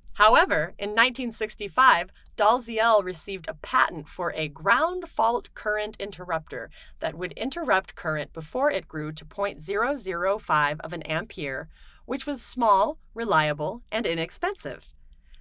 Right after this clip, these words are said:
The device was based on a magnetic circuit plus a then newly developed semiconductor device. Most of the time, his invention does nothing.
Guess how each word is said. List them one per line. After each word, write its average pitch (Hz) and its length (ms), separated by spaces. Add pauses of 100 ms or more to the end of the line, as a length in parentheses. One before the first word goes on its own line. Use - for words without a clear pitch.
(120)
The 226 80
device 233 500
was 254 140
based 185 440
on 160 140
a 139 40
magnetic 160 600
circuit 156 480 (320)
plus 254 260
a 202 80
then 208 420
newly 247 360
developed 156 560
semiconductor 156 920
device. 160 640 (200)
Most 320 320
of 202 120
the 185 100
time, 143 380
his 233 180
invention 294 520
does 180 240
nothing. 147 540